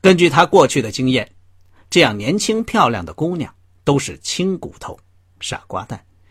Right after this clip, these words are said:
经不起微微一笑和几句恭维话。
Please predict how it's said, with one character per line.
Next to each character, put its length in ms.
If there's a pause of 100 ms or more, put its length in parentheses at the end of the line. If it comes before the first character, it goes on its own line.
(160)
经 300
不 100
起 200
微 240
微 180
一 140
笑 360
和 240
几 240
句 200
恭 200
维 140
话。 260